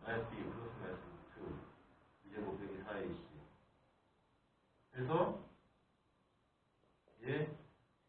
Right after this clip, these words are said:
일 플러스 일 루트, 아니, 일 플러스 루트 하고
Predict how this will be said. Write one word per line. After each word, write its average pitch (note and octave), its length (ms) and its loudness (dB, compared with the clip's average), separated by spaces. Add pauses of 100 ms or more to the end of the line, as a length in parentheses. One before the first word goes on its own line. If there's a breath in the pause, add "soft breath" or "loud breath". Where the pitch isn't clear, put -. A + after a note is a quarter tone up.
(100)
일 F3 400 6 (220)
플러스 E3 340 6 (920)
일 B2+ 60 0
루트, - 280 0
아니, - 160 -2 (160)
일 D#3+ 240 4
플러스 E3 240 2
루트 - 380 -4
하고 - 420 -2